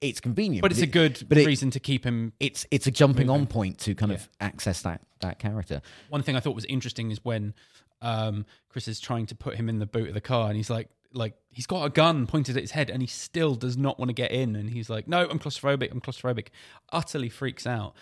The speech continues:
Speaker 1: And,
Speaker 2: I thought
Speaker 1: and, and then Chris kinda goes, "Oh," and lets him back out the boot. Which
Speaker 2: Well,
Speaker 1: i-
Speaker 2: again, more proof that Chris is maybe a better person than he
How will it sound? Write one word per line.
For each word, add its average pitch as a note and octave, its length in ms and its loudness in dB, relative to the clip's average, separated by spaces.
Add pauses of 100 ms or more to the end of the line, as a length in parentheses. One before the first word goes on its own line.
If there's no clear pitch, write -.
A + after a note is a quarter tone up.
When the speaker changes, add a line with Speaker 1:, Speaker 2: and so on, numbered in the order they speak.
(120)
Speaker 1:
And, D3+ 140 6
Speaker 2:
I - 20 0
thought D3+ 100 6
Speaker 1:
and, D3+ 140 6
and D3+ 160 6
then D3 100 6
Chris D#3 220 4
kinda C3 180 0
goes, A#2 180 4
"Oh," A#2+ 280 2
and A2 100 0
lets G#2+ 220 2
him A2+ 40 0
back A2 200 2
out C#3 180 0
the F#2 80 -4
boot. D#2+ 240 -2
Which A#2 120 2
Speaker 2:
Well, A#2 80 6
Speaker 1:
i- - 20 6
Speaker 2:
again, B2+ 240 6
more B2+ 160 8
proof C#3+ 320 2
that - 180 -2
Chris - 340 -2
is A#2+ 440 -4 (420)
maybe C3+ 460 0
a A2 60 0
better A2+ 300 -4
person A2+ 440 -2
than G#2+ 260 -4
he G#2+ 300 -10